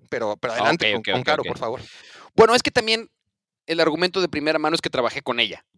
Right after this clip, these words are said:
Speaker 2: muchísimo tiempo. Y me fascinaba trabajar con Caro porque nos complementábamos muy bien. Siendo personas diferentes, pero nos complementábamos, nos complementábamos muy, muy bien. Siempre me divirtió mucho trabajar con ella.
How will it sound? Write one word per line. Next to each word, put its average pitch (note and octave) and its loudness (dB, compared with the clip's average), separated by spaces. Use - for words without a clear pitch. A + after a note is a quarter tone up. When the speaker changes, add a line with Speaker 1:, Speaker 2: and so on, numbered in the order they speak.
Speaker 2:
muchísimo C#3 -4
tiempo. G#2 -10
Y C3+ -6
me C#3 -2
fascinaba D#3 -2
trabajar C3 -4
con A#2+ -16
Caro B2+ 0
porque G#2 -8
nos D3 -4
complementábamos D#3 -6
muy D3+ -6
bien. D3 -6
Siendo B3 -2
personas A3 -2
diferentes, C3 -4
pero C#3+ 0
nos C#3+ 0
complementábamos, D3 -4
nos C#3+ -4
complementábamos C#3+ -6
muy, D#3 -2
muy D3 0
bien. B2+ -4
Siempre D#3 0
me D3+ -2
divirtió C3 -2
mucho C#3 -6
trabajar B2+ -2
con A#2+ -12
ella. A#2+ -6